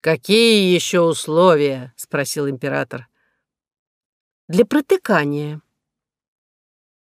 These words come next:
"Говори точнее, не мельтеши". "На каком ложе вы меня будете убивать?" "Ну, здесь", — сказал император. "Ложись на пол, а мы тебя убьем".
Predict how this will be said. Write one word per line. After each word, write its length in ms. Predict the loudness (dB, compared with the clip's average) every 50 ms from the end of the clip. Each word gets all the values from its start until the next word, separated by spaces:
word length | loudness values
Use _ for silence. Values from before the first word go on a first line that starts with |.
| _ -10
"Говори 440 | -6 0 2 4 4 6 4 4 2
точнее, 800 | 0 -2 -6 -6 -6 -8 -6 -4 -2 -2 -2 -2 -4 -4 -4
не 200 | -4 0 2 2
мельтеши". 800 | 4 4 4 2 0 -2 -2 -2 0 -2 -4 -8 -8 -8 -8 -10 _ _ _ _ _ _ _ _ _ _ _ _ _ _ _ _ _ _ _ _ _ _ _ _ _ _ _ _
"На 140 | -6 -4 -2
каком 420 | 2 2 2 4 4 6 6 6 6
ложе 340 | 8 8 8 6 6 4
вы 120 | 2 4 4
меня 300 | 4 6 6 6 6 4
будете 360 | 4 0 0 0 -2 0 0
убивать?" 640 | 0 0 2 0 2 2 0 0 -2 -8 -16 -20 _ _ _ _ _ _ _ _ _ _ _ _ _ _ -2
"Ну, 560 | 0 2 4 4 4 2 2 0 -2 -4 -6
здесь", — 600 | -8 -10 -6 0 2 2 2 2 0 -4 -12 -16 _ _ _ _ _ _ _ -20
сказал 500 | -10 -2 0 2 2 4 4 4 4 4
император. 680 | 2 2 0 0 0 0 -2 -2 -6 -10 -10 -12 _ _ _ _ _ -6
"Ложись 440 | -2 0 0 2 2 2 2 2
на 260 | 2 4 4 6 6 4
пол, 220 | 4 2 2 2
а 80 | 2 2
мы 160 | 0 0 -2
тебя 380 | -2 -4 -6 -6 -6 -6 -6 -8 _ _ _ _ _ -6
убьем". 560 | -4 -4 -4 -4 -4 0 0 0 0 0 -4